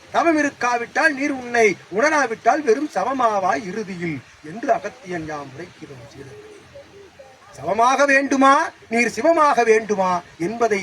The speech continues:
தன் சிந்தையில் ஏற்றுக்கொண்டு அற்புதமாக சிவத்தை வணங்க தகுதியற்ற, தகுதியில்லாத சாக்கடை மானிடர்கள் கூறுகின்ற அத்தகைய வார்த்தை என்று அகத்தியன்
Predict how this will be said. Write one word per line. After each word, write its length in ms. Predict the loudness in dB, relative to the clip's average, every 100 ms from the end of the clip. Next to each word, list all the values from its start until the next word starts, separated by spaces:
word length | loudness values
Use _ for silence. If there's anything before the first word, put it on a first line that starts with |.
| -6
தன் 180 | -10 -10
சிந்தையில் 480 | -12 -12 -12 -10 -10
ஏற்றுக்கொண்டு 720 | -12 -14 -20 -16 -16 -14 -14 -16 -20 -20 -20
அற்புதமாக 680 | -20 -12 -8 -4 -4 0 0 -2 -10 -20 -20
சிவத்தை 440 | -14 -14 -10 -6 -6
வணங்க 480 | -8 -10 -10 -10 -10 -10
தகுதியற்ற, 720 | -10 -10 -8 -8 -8 -6 -8
தகுதியில்லாத 880 | -8 -4 2 2 2 0 2 2 2 0 -2 -8 -16 -6
சாக்கடை 680 | -2 -2 -4 -8 -4 -2 -4 -8
மானிடர்கள் 580 | -8 -6 -2 -2 -4 -6 -8
கூறுகின்ற 460 | -12 -12 -12 -10 -12
அத்தகைய 400 | -12 -14 -12 -14 -12
வார்த்தை 420 | -6 -6 -4 -6 -6
என்று 320 | -6 -8 -6 -8 -10 -20 -16
அகத்தியன் 540 | -12 -12 -12 -12 -12